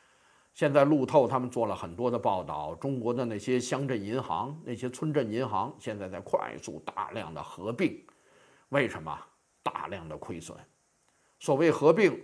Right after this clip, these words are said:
啊，你比如原来他，人家在你这儿存的款或者是怎么样，已经给不了了，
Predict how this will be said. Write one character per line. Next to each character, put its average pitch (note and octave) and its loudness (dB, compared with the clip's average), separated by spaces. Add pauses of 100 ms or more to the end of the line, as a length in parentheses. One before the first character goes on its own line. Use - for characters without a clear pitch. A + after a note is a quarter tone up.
啊， A#2+ 2
你 C3+ 0
比 D#3 2
如 D3 8
原 D3 6
来 C#3+ 4
他， C#3 4
人 A#2+ -2
家 C#3 -2
在 B2 0
你 G2+ -6
这 A2 -2
儿 A#2 0
存 A2+ -8
的 B2 0
款 D2+ -6
或 A2 -2
者 F#2+ -6
是 G2+ -12
怎 D#2+ -8
么 D#2+ -14
样， G2+ -8
已 F2 -12
经 B2 -6
给 - -10
不 G2+ -10
了 F2 -8
了， - -20